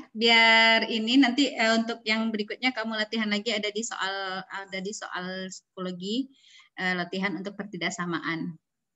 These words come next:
ya. Baik, eh, ini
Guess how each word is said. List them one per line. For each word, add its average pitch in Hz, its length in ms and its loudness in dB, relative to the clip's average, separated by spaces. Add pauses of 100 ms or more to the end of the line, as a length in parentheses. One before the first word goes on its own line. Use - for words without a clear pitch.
ya. 175 240 4 (640)
Baik, 156 320 -8
eh, 180 880 4 (160)
ini 214 640 2